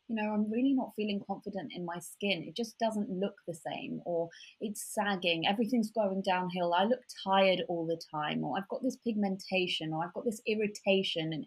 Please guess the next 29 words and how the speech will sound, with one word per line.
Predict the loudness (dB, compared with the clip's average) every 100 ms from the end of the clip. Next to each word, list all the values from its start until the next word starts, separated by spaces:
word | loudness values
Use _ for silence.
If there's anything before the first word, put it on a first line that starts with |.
| 4
every | 4 2 -2
time | 0 4 4 2 -4 -14 -6 -2
I | 2
use | 4 2 2
something, | 0 0 0 0 0 -4
my | -6
skin | -4 0 0
just | 0 -2
doesn't | -2 -4
feel | -4 -4
good." | 0 -2 -2 -6 _ _ _ _ _ 0
So | 4 4
sun | 2 2 4 4
protection | 2 2 2 0 0 0 0
is | -4 -6 -2
really, | 0 0 0
really | 0 -2
important, | -4 -6 -4 -4 -4
and | -4
I | -4
recommend | -4 -6 -6 -2 -4
everyone | -2 0 0 -2
uses | -4 -8 -8 -8
a | -8 -4
broad | 0 0 0
spectrum | 0 -2 -2 -4 -4 -2
S | -6 -8 -4
P | 0
F | 2 0